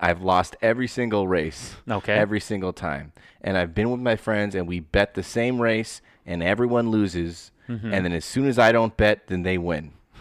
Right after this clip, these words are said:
Speaker 1: Every single time.
Speaker 2: Okay, then I would
Speaker 1: <laughs> So
Speaker 2: agree
Speaker 1: I'm
Speaker 2: with
Speaker 1: bad
Speaker 2: that.
Speaker 1: luck at the ponies. So don't go with me to watch, to watch that.
Speaker 2: Nah, fuck it. I still wanna go with you.
Speaker 1: <laughs>
Speaker 2: Um,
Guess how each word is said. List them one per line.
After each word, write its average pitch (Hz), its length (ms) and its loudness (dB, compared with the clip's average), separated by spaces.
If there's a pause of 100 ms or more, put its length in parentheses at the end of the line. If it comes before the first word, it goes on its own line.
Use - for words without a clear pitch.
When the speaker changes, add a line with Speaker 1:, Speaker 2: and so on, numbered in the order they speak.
(440)
Speaker 1:
Every 107 320 0
single 95 360 -4
time. 78 320 -6 (200)
Speaker 2:
Okay, 117 300 2
then 107 160 0
I 117 80 4
would 123 160 2
Speaker 1:
<laughs> 123 80 2
So 107 80 -2
Speaker 2:
agree 95 120 4
Speaker 1:
I'm 101 80 4
Speaker 2:
with 95 100 0
Speaker 1:
bad 95 240 4
Speaker 2:
that. - 20 -6
Speaker 1:
luck 95 160 -2
at 92 100 -8
the 90 100 -6
ponies. 78 580 -8 (160)
So 90 200 -2
don't 92 200 -2
go 95 160 2
with 87 180 -4
me 82 180 -8 (440)
to - 120 -8
watch, 73 380 -8
to - 120 -14
watch 67 240 -8
that. - 80 -8
Speaker 2:
Nah, 117 200 -2
fuck - 260 -6
it. 117 60 -6
I 110 80 -6
still 110 200 -8
wanna 107 220 -10
go 101 120 -8
with 95 180 -14
you. 98 200 -2
Speaker 1:
<laughs> - 1120 -2
Speaker 2:
Um, 113 420 4